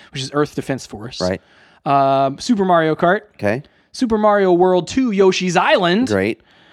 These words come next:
Speaker 1: Um, S-, Super Puyo Puyo Two.
Speaker 2: Great. Okay.
Speaker 1: Uh, Super Tennis.
Speaker 2: Okay.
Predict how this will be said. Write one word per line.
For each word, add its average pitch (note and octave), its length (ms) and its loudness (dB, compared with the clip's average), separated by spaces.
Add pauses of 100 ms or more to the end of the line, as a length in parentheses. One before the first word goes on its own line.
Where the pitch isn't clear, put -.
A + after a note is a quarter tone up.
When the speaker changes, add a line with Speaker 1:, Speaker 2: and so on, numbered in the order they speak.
(260)
Speaker 1:
Um, D#3 580 2
S-, - 180 -14 (120)
Super C#4 340 2
Puyo G3+ 320 0
Puyo D3 400 0 (220)
Two. A3 480 2
Speaker 2:
Great. G2 340 -2 (260)
Okay. G#2 300 -6 (440)
Speaker 1:
Uh, D#3 280 2
Super A3+ 340 -2
Tennis. D3+ 580 -6 (260)
Speaker 2:
Okay. F#2 280 -8